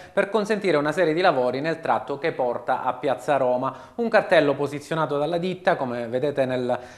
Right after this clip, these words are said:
nelle immagini, obbligava le auto a deviare verso il corso cittadino. Peccato che nessuno abbia pensato che dalle diciotto in poi si attivava la Z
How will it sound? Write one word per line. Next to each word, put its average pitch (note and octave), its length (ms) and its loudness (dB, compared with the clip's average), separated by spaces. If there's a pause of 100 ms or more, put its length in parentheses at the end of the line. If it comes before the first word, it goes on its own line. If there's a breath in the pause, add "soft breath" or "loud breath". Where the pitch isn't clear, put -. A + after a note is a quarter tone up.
nelle D#3 220 0
immagini, F3 420 2
obbligava D#3+ 480 6
le D3 160 6
auto C#3+ 260 6
a C3+ 60 4
deviare A#2 460 0
verso C3+ 320 -4
il - 80 -10
corso C#3 320 -4
cittadino. B2+ 600 -4
Peccato F#3+ 360 0
che D#3 80 0
nessuno E3 320 -6
abbia D3 240 0
pensato C#3 540 2
che C3 100 -2
dalle C#3 180 -2
diciotto E3+ 320 -4
in F3+ 120 -6
poi A2 180 -4
si - 80 -6
attivava C#3 420 -2
la B2+ 160 -2
Z C#3+ 120 -4